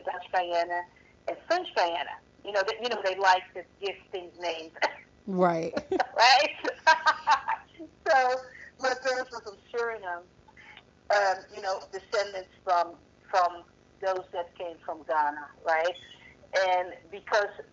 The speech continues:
Speaker 1: they were very, that country, of course, was very much connected to the Dutch, um, the young twenty-year-olds, you know, would go to Europe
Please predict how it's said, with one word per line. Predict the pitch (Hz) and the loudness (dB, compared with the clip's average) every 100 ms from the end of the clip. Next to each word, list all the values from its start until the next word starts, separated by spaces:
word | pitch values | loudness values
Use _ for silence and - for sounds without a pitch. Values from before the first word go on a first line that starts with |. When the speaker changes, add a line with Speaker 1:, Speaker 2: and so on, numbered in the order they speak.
| - - | -12 -4
Speaker 1:
they | 196 202 | -2 0
were | 185 170 170 | -2 -2 2
very, | 196 202 202 - | 2 2 -2 -2
that | 185 190 208 | -2 0 -2
country, | 196 - 196 | -2 -4 -12
of | - | -6
course, | 190 | -6
was | 175 151 | -6 0
very | 170 196 247 | 0 0 0
much | 302 320 - | -2 0 -4
connected | 311 311 320 302 | -2 -2 -4 -10
to | 320 311 | -8 -6
the | 330 | 0
Dutch, | 294 262 262 - - _ _ _ _ _ _ _ - | 4 4 0 -14 -20 _ _ _ _ _ _ _ 0
um, | 220 226 226 226 - - | 4 6 4 0 -16 -14
the | 214 196 | -12 0
young | 233 247 240 247 - _ _ _ - 240 | 4 4 2 -6 -14 _ _ _ -14 -6
twenty-year-olds, | 240 240 233 220 214 214 220 220 - | -6 -6 -6 -2 0 0 0 -2 -10
you | 208 | -12
know, | 202 202 208 - - | -8 -6 -6 -8 -12
would | 202 220 | -16 -12
go | 214 220 226 - - | -2 -2 -2 -6 -12
to | 220 202 196 | -12 -12 -8
Europe | 247 403 247 180 | -2 2 2 0